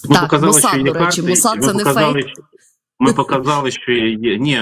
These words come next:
Speaker 1: кажуть, що не фейк. Е, карти у нас є, козирні також, і не всі ми показали. Е,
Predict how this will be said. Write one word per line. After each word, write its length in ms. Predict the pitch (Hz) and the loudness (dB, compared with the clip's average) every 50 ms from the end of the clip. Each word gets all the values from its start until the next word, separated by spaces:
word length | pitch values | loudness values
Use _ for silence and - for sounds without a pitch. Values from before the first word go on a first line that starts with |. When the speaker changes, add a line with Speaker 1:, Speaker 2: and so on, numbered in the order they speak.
| 107 98 | -4 -4
Speaker 1:
кажуть, 300 | - 139 143 143 147 127 | -4 -4 -2 -2 -4 -4
що 160 | - - 139 | -4 -4 -2
не 120 | 127 120 110 | -2 -2 -4
фейк. 280 | - - 87 85 82 - - _ - - - - - - - - - | -4 -4 -6 -6 -6 -8 -12 _ -14 -12 -10 -10 -10 -12 -12 -6 -2
Е, 40 | - 107 104 104 104 104 101 101 101 101 101 101 98 98 98 95 98 98 95 95 95 92 - - | 0 2 2 2 2 0 0 0 0 0 0 0 0 -2 -2 -2 -4 -4 -4 -4 -6 -8 -8 -4
карти 300 | - 143 139 139 - 135 | -2 -2 -2 -2 -2 -2
у 60 | 127 | -2
нас 260 | 127 123 120 - - | -2 -4 -4 -6 -6
є, 200 | 123 135 151 160 | -4 -2 -2 -2
козирні 580 | 156 - 120 113 104 113 123 120 113 113 110 104 | -4 -4 -6 -4 -2 0 0 0 0 -2 -4 -4
також, 480 | - 110 101 - - 139 139 - - - | -4 -8 -8 -4 -2 -2 -2 -2 -4 -4
і 80 | 117 110 | -2 -2
не 80 | 110 | -2
всі 200 | 104 - - 120 | -2 -4 -4 -4
ми 120 | 117 110 101 | -4 -4 -4
показали. 680 | - 95 - - 101 95 90 95 92 85 85 85 80 | -4 -4 -4 -2 -2 -2 0 -2 -2 -2 -2 -4 -8
Е, 880 | - _ _ - 95 98 98 98 98 98 98 98 98 98 98 95 95 | -8 _ _ -4 -4 -2 -2 -2 -2 -2 -2 -2 -2 -2 -2 -2 -2